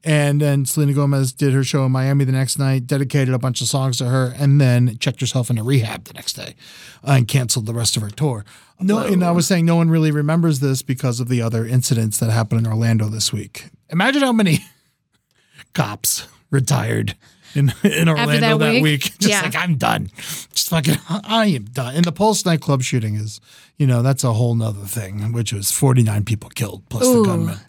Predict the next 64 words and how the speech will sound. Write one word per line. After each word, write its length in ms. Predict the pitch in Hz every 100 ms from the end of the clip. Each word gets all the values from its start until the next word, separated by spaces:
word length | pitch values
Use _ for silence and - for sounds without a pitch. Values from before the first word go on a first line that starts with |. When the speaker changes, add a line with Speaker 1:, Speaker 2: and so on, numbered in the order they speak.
| _
Speaker 2:
Yeah, 240 | 202 196
that's 220 | 196 208 -
awful. 460 | 185 185 196 202 185
Speaker 1:
That's 140 | 139
a, 80 | 147
yeah, 120 | 143
another 300 | 131 139 135
fifty-eight 640 | 110 151 - 117 123 120
wounded. 480 | 117 131 131 120 104 - -
Speaker 2:
Oh, 240 | 285 214 220
and 140 | 254
he 80 | 285
had 120 | 311
an 100 | 233
A 100 | 214
K, 240 | 214 240 165
right? 380 | 160 185 254 -
Speaker 1:
I 60 | 131
believe 320 | 139 135 120
so. 260 | - 113 -
Speaker 2:
Yeah, 280 | 220 262 262
you 180 | 277
shouldn't 280 | 269 330 269
be 60 | 262
able 140 | 233
to, 100 | 214
'cause 160 | 208 233
that's, 220 | 330 - -
you, 180 | 233 277
it, 200 | - 269
that's 220 | 330 349
not 120 | 381
a 40 | 311
hunting 460 | - 302 277 214
gun. 360 | 180 151 - - -
That's, 140 | 240 247
Speaker 1:
Yeah, 100 | - 277
Speaker 2:
like, 60 | 220
Speaker 1:
no, 60 | 156
it's 120 | 160
a, 40 |
Speaker 2:
people 260 | 208 330 220
Speaker 1:
it's 80 | 240
a 40 |
Speaker 2:
hurting 200 | 226 233
Speaker 1:
people 120 | -
Speaker 2:
gun. 80 | 180
Speaker 1:
killing 220 | 262 269
gun. 320 | 277 247 214 -
Speaker 2:
That's 160 | 269
a 60 | 285
people 240 | 294 269
killing 280 | 240 220 196
gun. 200 | 180 170
And 160 | 202 208
s-, 120 | -
you, 260 | 170 220 277
you 200 | 269 311
see 180 | - 359
all 60 |
these 140 | 330 -
politicians 580 | 262 254 269 254 247 214
are 40 |
like, 160 | 190